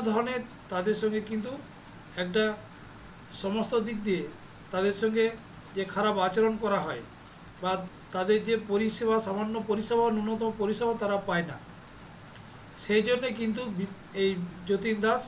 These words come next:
লাহোর সেন্ট্রাল জেলেই কিন্তু চৌষট্টি দিন তিনি কিন্তু অনশন করেছিলেন। এই যে,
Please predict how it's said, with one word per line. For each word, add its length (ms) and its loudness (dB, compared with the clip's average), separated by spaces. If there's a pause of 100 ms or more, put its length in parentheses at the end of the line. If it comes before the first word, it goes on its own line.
(240)
লাহোর 380 4
সেন্ট্রাল 380 0
জেলেই 320 0
কিন্তু 220 -6 (580)
চৌষট্টি 500 2 (100)
দিন 100 0 (320)
তিনি 180 -4
কিন্তু 300 -4 (540)
অনশন 300 0 (100)
করেছিলেন। 400 -4 (760)
এই 100 0
যে, 80 8